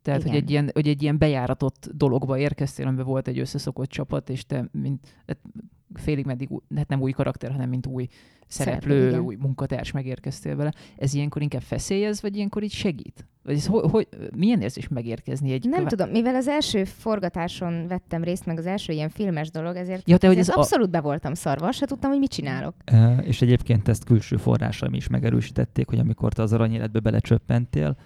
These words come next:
Speaker 3: akkor mondták, hogy ott, ott a, határozottan a megszeppent, ö, csaj voltál, aki nehezen, vagy hát akinek még
Speaker 2: Nagyon
Speaker 3: minden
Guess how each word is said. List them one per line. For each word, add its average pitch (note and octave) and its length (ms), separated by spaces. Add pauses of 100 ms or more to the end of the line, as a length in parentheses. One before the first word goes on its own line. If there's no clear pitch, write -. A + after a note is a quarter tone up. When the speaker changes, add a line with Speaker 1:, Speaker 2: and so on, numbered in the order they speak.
(360)
Speaker 3:
akkor A#2 280
mondták, G#2 400
hogy A2+ 140
ott, - 300
ott - 240
a, B2 160
határozottan G#2+ 920
a G#2 80
megszeppent, G#2 800
ö, G#2 260 (140)
csaj - 280
voltál, A2 360
aki A2+ 520
nehezen, G#2 720 (380)
vagy G#2 120
hát G#2+ 120
akinek G#2+ 280
még A2+ 140
Speaker 2:
Nagyon - 280
Speaker 3:
minden A2+ 180